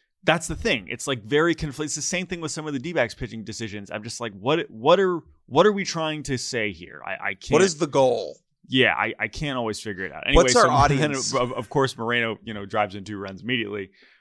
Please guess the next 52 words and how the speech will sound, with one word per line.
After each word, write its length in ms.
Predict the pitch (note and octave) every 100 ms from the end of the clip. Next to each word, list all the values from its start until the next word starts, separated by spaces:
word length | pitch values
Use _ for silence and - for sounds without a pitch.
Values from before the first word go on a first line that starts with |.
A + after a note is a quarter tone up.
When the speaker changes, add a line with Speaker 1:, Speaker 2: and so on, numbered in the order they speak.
| _
Speaker 1:
Walker 280 | G2+ G2 F#2
pops 300 | F2+ E2+ F#2
out, 200 | E2 -
and 80 | F2+
that's 200 | F2 -
the 80 | -
end 80 | -
of 60 |
the 60 | -
game. 240 | G#2 G2 - _ -
But 140 | A#2
that, 220 | C#3 C3+
yes, 220 | D#3 D3+ -
that, 260 | B2 A#2+
that 160 | B2 A#2
single 240 | - C#3
from 140 | A#2+ A#2
Moreno, 300 | A#2 A2 A2
uh, 180 | - A2+
uh, 180 | - -
helps 360 | G#2 A2 B2 -
the 100 | A#2
D-backs 420 | A#2 A2+ G#2+ - -
out 240 | D3 C#3+
hit 220 | D3 G3
the 80 | C#3
Rangers, 480 | B2 A#2+ A#2+ A#2 - _ _ _ _ _
uh, 180 | A2 A2
which 180 | A2+ -
doesn't 300 | F#3 D3+ A#2
matter. 320 | G#2 G2 - _ _ _ _
But 220 | A2 G#2
it 120 | G#2+ A#2+
is 140 | B2
a 40 | A#2
reminder 500 | A2 G#2 G2+ G2+ G2
of, 380 | - G2 G2 F2 _ _ _ _ _
you 80 | -
know, 120 | G#2 A#2+
they, 200 | B2+ A#2+
they, 280 | B2 B2+ C3+
the 120 | B2
Snakes 380 | - D#3 F3+ -
sort 260 | - F#3+ G3
of 120 | B2+
came 220 | C3+ A2+
alive 320 | G2+ G2 A2
against 340 | G#2+ G#2 G2+ -
the 80 | G2
bad 260 | G2+ G2+
Rangers 320 | G2 G2 F#2+ -
pitchers, 420 | F#2+ - -